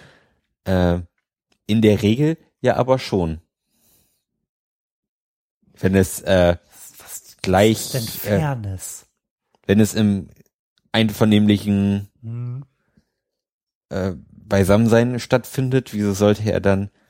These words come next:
Speaker 1: nicht fair sein? Ich meine, die,
Speaker 2: Das ist
Speaker 1: die
Speaker 2: voll unfair.
Speaker 1: öffentliche,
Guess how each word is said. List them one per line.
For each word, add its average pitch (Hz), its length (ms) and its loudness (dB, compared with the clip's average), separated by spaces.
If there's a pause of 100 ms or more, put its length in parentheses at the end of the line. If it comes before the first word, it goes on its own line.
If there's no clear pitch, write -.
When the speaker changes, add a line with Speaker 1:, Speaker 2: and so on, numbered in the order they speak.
(600)
Speaker 1:
nicht 98 380 -4
fair 131 760 0
sein? 170 680 -6 (1600)
Ich - 1000 -20
meine, 98 180 2
die, 95 220 0 (220)
Speaker 2:
Das - 160 -20
ist - 100 -14
Speaker 1:
die 104 160 6
Speaker 2:
voll 196 120 -2
unfair. 196 160 0
Speaker 1:
öffentliche, 131 880 -2